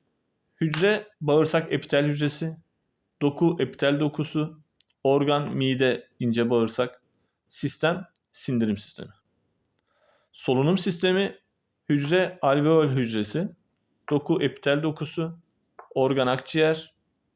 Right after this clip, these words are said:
sistem, solunum sistemi. Sinir sistemi,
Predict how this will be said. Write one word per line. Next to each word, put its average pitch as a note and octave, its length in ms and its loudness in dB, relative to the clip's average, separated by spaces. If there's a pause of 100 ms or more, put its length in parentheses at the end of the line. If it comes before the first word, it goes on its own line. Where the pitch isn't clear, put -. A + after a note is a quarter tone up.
sistem, C#3 640 -4
solunum A2+ 440 -2
sistemi. - 400 -14 (2500)
Sinir D#3+ 360 0
sistemi, F#3 720 -2